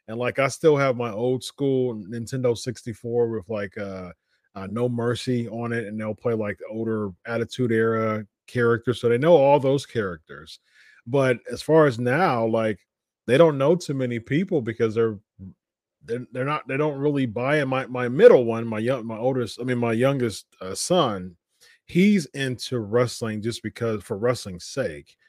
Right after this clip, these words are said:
Like, he likes Drew, and he l-, he really doesn't like many <laughs> other people other than the No Mercy game. But it's not, they don't, they're not really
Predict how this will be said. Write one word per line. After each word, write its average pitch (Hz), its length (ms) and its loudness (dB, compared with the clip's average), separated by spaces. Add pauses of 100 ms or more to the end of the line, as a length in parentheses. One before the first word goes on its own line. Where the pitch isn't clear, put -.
(120)
Like, 110 100 -8
he 147 80 -4
likes 120 340 -6
Drew, 92 600 -10 (460)
and 101 260 -8
he 107 80 -6
l-, - 1300 -14
he 120 100 0
really 123 220 2
doesn't 104 280 0
like 101 200 -6
many 95 280 -6
<laughs> - 40 4
other 147 120 10
people 143 400 4
other 117 140 2
than 110 240 -2
the 98 180 -6 (280)
No 120 180 -6
Mercy 127 340 0
game. 92 360 -8 (440)
But 143 300 6 (580)
it's 147 220 4
not, 147 280 0
they 151 100 8
don't, 143 160 -2
they're 151 120 0
not 143 220 -2
really 127 520 0